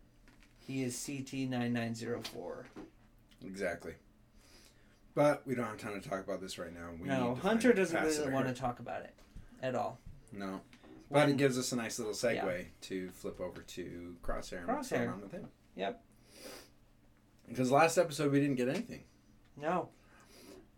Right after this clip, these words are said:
Speaker 2: Greetings, C T nine nine zero four.
Speaker 1: It looks like they're still trying to amp it, so, like, it doesn't stay amped up.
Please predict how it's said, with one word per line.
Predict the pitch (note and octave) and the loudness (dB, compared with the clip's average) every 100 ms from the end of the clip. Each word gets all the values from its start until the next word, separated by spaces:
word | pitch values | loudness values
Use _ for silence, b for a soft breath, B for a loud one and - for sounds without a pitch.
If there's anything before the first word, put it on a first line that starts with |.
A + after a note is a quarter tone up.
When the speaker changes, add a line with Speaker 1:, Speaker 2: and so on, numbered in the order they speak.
| - | 0
Speaker 2:
Greetings, | C3+ C#3 C3 G#2 F#2 | 4 4 4 0 -2
C | - G#2+ | -4 -4
T | F#2 G2+ | -4 -6
nine | F2 F2 | -6 -8
nine | E2 E2 | -10 -12
zero | - F#3 | -8 -6
four. | F#3 | 6
Speaker 1:
It | |
looks | A#3 A#3+ - | 8 8 6
like | A#3 G#3 | 4 4
they're | G3+ F3 | 4 4
still | E3 - - G3 G3 F3+ | 4 0 4 6 8 4
trying | - E3+ D#3+ | 0 0 0
to | D3+ C#3+ | 0 0
amp | D3 D3+ C3 | 0 0 -2
it, | - - | -4 -4
so, | D#3 | -2
like, | C#3 C#3+ | 0 0
it | D3 B2+ | -2 4
doesn't | D#3+ D#3+ E3+ | 8 8 6
stay | - - D3 C#3+ | 0 4 4 4
amped | C#3 C#3 C3+ - | 0 -2 -2 4
up. | C3 A2+ - | 6 6 0